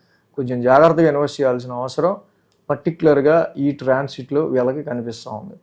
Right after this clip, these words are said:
పంచమ స్థానమైన పూర్వపుణ్య స్థానంలో రవి కుజులు లాంటి కొంచెం పాపగ్రహాల యొక్క గోచారం అక్కడ మనకు కనిపిస్తూ ఉంది కాబట్టి ఈ రాశి వాళ్ళు డెఫినెట్గా మనకు మెయిన్గా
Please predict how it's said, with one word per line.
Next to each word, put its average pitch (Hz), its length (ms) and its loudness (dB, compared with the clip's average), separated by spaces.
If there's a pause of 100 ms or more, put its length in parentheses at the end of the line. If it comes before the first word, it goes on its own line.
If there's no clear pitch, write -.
(460)
పంచమ 170 300 0
స్థానమైన 160 420 0
పూర్వపుణ్య 156 540 -2
స్థానంలో 147 600 -4
రవి 139 240 -2
కుజులు 151 400 -2
లాంటి 135 400 0 (220)
కొంచెం 139 260 -8
పాపగ్రహాల 131 680 0
యొక్క 123 260 -4 (800)
గోచారం 180 500 4
అక్కడ 156 180 0
మనకు 135 240 -6
కనిపిస్తూ 143 440 -4
ఉంది 123 160 -6
కాబట్టి 123 380 -8
ఈ 165 340 -2
రాశి 156 380 2
వాళ్ళు 151 220 0
డెఫినెట్గా 139 760 -4 (480)
మనకు 120 200 -12
మెయిన్గా 143 560 2